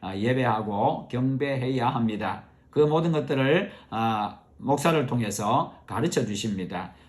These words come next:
둘째는요, 그 제정하셔서 주신 하나님을 섬기는 규례, 아, 하나님을 예배하고 경배해야 될 법도를 받아서 그대로 순종하라는 겁니다. 깨끗하고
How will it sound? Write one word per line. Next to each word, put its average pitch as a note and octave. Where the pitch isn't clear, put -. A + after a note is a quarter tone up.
둘째는요, F3
그 F3+
제정하셔서 E3
주신 D#3
하나님을 B2+
섬기는 D3
규례, C3
아, A2+
하나님을 D#3
예배하고 C#3
경배해야 D#3
될 C3
법도를 C#3+
받아서 C3
그대로 C3+
순종하라는 C#3
겁니다. G2
깨끗하고 D3+